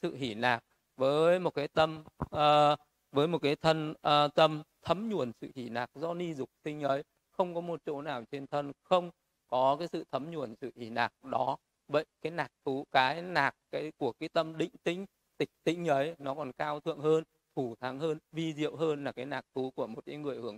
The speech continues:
thụ cái ngũ dục thế gian. Cho nên với một cái người khi mà mình trú ở trên cái tầng thiền đấy, mình sẽ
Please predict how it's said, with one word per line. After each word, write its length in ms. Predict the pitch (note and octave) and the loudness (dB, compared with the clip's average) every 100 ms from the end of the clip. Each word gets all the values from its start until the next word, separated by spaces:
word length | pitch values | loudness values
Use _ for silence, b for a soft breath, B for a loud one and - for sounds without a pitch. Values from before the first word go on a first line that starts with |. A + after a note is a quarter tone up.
| - | -10
thụ 120 | C3+ | -10
cái 80 | C#3+ | -10
ngũ 180 | C#3 D3+ | -12 -8
dục 120 | C#3 - - | -8 -8 -10
thế 120 | C3 | -4
gian. 220 | C#3 C#3 - _ _ _ _ | -2 -2 -4 _ _ _ _
Cho 120 | E3+ | 2
nên 260 | E3 E3+ D#3+ - | 4 4 2 -2
với 180 | C3+ D3+ | -4 -2
một 120 | D#3+ | -2
cái 100 | C#3 | -2
người 320 | D#3 D#3 A#2+ A2+ _ _ _ | 4 8 8 6 _ _ _
khi 120 | F3 E3+ | 2 6
mà 260 | C#3+ A#2+ | 8 8
mình 160 | A#2+ A#2 | 4 -2
trú 180 | F3+ F3 | 2 2
ở 100 | D#3 | 2
trên 220 | D3+ D3+ | 0 -2
cái 100 | E3 | 0
tầng 220 | C#3+ A#2+ - | 0 0 -2
thiền 260 | C3 A#2+ | -2 2
đấy, 300 | B2 A#2+ D#3 - _ - | 6 6 6 0 _ -4
mình 160 | C#3+ C3 | -2 0
sẽ 220 | C#3+ | -2